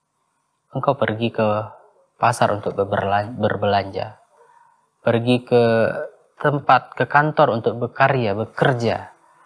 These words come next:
pergi ke tempat wisata untuk rekreasi, atau bahkan pergi ke masjid untuk sujud kepadanya. Semua tergantung kepadamu.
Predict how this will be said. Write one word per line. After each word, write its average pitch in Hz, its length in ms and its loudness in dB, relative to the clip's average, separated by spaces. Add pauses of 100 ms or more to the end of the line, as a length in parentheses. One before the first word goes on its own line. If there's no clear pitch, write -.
(400)
pergi 156 800 2
ke 143 160 -2
tempat 143 480 0
wisata 131 800 0 (220)
untuk - 320 -10
rekreasi, 113 800 2 (880)
atau - 240 -2
bahkan 113 320 -2
pergi 131 400 -2
ke 123 160 -4
masjid 117 400 -2 (160)
untuk 147 240 0
sujud - 320 -4
kepadanya. 107 560 -4 (1900)
Semua 185 720 2 (960)
tergantung 247 480 0
kepadamu. 175 560 0